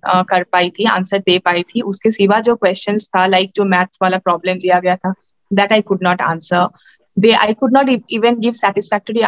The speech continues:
answer to the question, "Why did I, uh, study law after joining, uh,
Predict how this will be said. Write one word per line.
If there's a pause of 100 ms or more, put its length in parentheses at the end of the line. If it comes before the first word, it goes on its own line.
answer
to
the
question,
"Why (320)
did
I, (420)
uh,
study (100)
law
after (140)
joining,
uh,